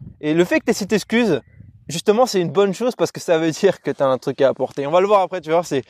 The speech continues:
c'est assez dingue. Peut-être tu l'as jamais entendu, mais, euh, mais c'est fou. C'est fou, c'est fou, je te le dis direct. Et donc voilà, les conséquences, c'est qu'il y a des projets, des milliers de projets, des centaines de projets qui ne voient jamais le jour, des projets de fou,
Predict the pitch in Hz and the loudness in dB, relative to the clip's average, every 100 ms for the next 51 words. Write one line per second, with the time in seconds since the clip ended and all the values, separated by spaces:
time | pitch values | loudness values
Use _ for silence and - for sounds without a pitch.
0 | - - _ - 156 156 156 143 127 - | -14 -20 _ 2 2 2 -2 -2 -2 -8
1 | - - 185 - 180 160 170 170 170 165 | -20 0 0 0 -2 -2 0 0 0 0
2 | 190 165 131 123 - _ _ 143 131 151 | 0 0 0 -2 -8 _ _ -6 -4 -4
3 | - 120 _ _ _ - 170 - 160 135 | -4 -10 _ _ _ -4 0 0 0 0
4 | 131 123 135 127 123 139 175 - - - | 0 -2 -2 -2 2 2 2 -6 -20 -20
5 | - _ _ _ - - - - 151 196 | -20 _ _ _ -20 -20 -20 -4 -2 0
6 | 208 220 175 - 233 240 190 254 - 175 | 2 2 2 0 -2 0 0 0 -2 0
7 | 165 151 147 - 190 208 196 147 170 220 | 2 2 -2 -2 0 2 0 -2 0 0
8 | 226 - 160 165 139 190 185 190 170 160 | 0 -2 -2 0 0 0 0 2 2 0
9 | 165 139 151 - - - - 156 160 147 | -2 0 0 -2 -20 -20 -8 -2 0 2
10 | 185 180 143 165 156 160 170 - 139 143 | 4 2 0 0 2 0 -2 -2 0 0
11 | 131 117 - - - - 156 - 180 180 | 0 -2 -6 -20 -20 -2 0 0 -2 0
12 | 202 202 151 127 - 123 156 - | 2 2 2 -2 -4 -2 -2 -2